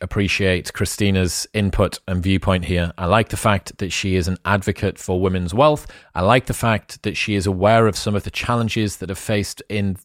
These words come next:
family lives of women that are pursuing careers and in the career lives of women that want to have a family. I think that the elephant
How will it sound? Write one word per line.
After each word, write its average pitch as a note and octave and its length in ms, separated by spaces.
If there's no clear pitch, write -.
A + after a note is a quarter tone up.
family C3 360
lives A2 380
of G2 220
women G#2 340
that F#2+ 180
are F#2+ 200
pursuing F#2+ 440
careers D3+ 380
and F#2+ 240
in G2 80
the G2 80
career D3 260
lives B2+ 320
of F#2+ 140
women B2 320
that A2+ 160
want B2 180
to A#2 60
have A#2+ 160
a A#2 40
family. B2 380
I F2 80
think A#2+ 360
that - 500
the G2+ 320
elephant B2+ 640